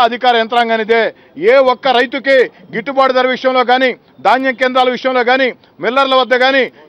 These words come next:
ఏ ఒక్క రైతుకే అన్యాయం జరిగినా జిల్లాలో వైఎస్ఆర్ కాంగ్రెస్ పార్టీ నాయకులు, ఎమ్మెల్యేలు చూస్తూ ఊరుకోరని చెప్పని చాలా స్పష్టంగా జిల్లా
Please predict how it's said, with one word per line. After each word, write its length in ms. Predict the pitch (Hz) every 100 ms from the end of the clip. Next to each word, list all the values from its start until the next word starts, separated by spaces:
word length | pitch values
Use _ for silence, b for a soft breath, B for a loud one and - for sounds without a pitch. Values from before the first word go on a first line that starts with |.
| 151 247
ఏ 20 | 277
ఒక్క 140 | 254 262 226
రైతుకే 420 | 262 302 285 320 294 - b 170
అన్యాయం 300 | 233 262 247 240
జరిగినా 320 | 240 240 240 185 - - 139
జిల్లాలో 340 | 226 254 247 220
వైఎస్ఆర్ 400 | 247 226 247 226
కాంగ్రెస్ 300 | 233 226 196 226
పార్టీ 280 | 220 226 214
నాయకులు, 360 | 226 233 226 226 170 b 185
ఎమ్మెల్యేలు 380 | 220 233 226 214 226
చూస్తూ 240 | 226 240 208
ఊరుకోరని 380 | 240 233 226 220
చెప్పని 300 | 214 220 220 185 b _ 202
చాలా 180 | 220 202
స్పష్టంగా 500 | - 220 247 247 240 196 b b 135
జిల్లా 200 | 220